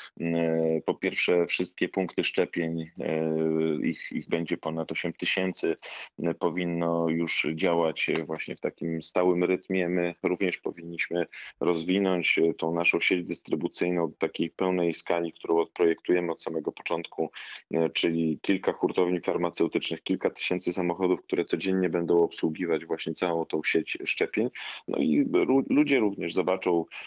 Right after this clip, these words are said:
m, że jest to proces bezpieczny, że jest to proces, który wspiera, e, to wychodzenie z pandemii. Myślę, że tutaj również, e, e,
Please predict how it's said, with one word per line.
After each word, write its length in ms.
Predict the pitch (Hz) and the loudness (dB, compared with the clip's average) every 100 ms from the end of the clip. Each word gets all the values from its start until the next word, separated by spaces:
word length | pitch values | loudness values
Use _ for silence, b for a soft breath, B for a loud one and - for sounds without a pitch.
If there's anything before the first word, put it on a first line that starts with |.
| B - | B -4
m, 160 | 82 82 80 82 80 80 | 0 2 2 2 2 2
że 460 | 80 82 85 80 65 | 0 0 2 2 0
jest 240 | 82 - | 0 0
to 80 | 78 | -2
proces 540 | - 85 - 80 - - | -2 -2 0 -2 0 -2
bezpieczny, 760 | - 95 - 92 87 92 87 80 | 0 -2 0 0 2 0 -2 0
że 160 | 82 | 2
jest 220 | 80 - - | 2 0 2
to 400 | 80 80 - 78 | 4 4 2 -2
proces, 360 | - 82 78 - | -4 -2 -4 -8
który 320 | - 78 80 | -2 0 0
wspiera, 640 | - - 95 90 85 82 - | -4 0 2 2 0 -2 -4
e, 260 | 65 78 78 | -2 0 0
to 120 | - | -2
wychodzenie 680 | 80 - 82 87 82 82 80 | -4 -2 0 0 0 0 0
z 80 | - | 0
pandemii. 540 | 85 85 85 82 82 B B B - | -2 0 0 0 -4 B B B -4
Myślę, 320 | 85 82 87 | 0 2 2
że 120 | 82 80 | 2 0
tutaj 320 | 80 82 82 - | 0 2 4 4
również, 600 | 85 87 92 87 82 - | 4 0 0 0 2 4
e, 180 | 82 78 B B B | 4 4 B B B
e, 60 | - | 2